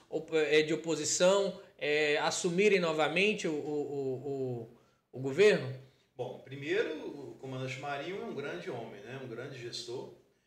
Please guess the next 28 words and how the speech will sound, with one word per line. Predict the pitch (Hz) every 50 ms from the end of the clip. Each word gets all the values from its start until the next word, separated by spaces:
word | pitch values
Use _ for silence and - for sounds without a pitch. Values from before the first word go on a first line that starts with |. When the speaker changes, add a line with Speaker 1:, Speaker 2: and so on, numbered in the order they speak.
| _ _ _ _ _ _
Speaker 2:
É, | - 110 113 113 117 117 113 110 101 113
a | 123 123
história | 123 - - 139 135 139 139 131
dele, | 127 123 127 131 131 131
com | 147 139
certeza, | 127 - 123 - - 123 123 123 123 113 117 117 110 110 113 - _ _ _ _ _ _ _ _ _ _ _ _
ele, | 113 123 127 123 123 120 120 120 117 117 113 113 113 - - - _ _ _
ele | 117 120 117 120 120
tem | - - 139 139 135 131
alguma | 123 117 135 143 139
gratidão | 135 143 139 - - 131 127 143 170 190 202 - - - - _ _ _ _ _ _ _ _ _ _ _ _ _ _ _ _
pela, | - 127 123 123 117 117 117 117 - - - _ _ _
em | 127 123
razão | 127 131 127 131 135
da | 131 131
nossa | 131 135 - - -
participação. | - 135 131 127 - - 127 - - - - 139 - - - - - _ _
Speaker 1:
Sim. | - - 135 127 127 127 127
Speaker 2:
Ele | 127 120 123
foi | - 135 131
meu, | 127 123 123 123 120 117 113 107 - - - _ _ _ _ _ _ _ _
meu | 117 110
recruta | 123 127 127 127 - 165 208 135 135 139
na, | 127 123 120 120
na | 120 123 120
escola | - - - 123 120 120
de | 120 117
formação. | 123 127 165 180 - - - - - - - -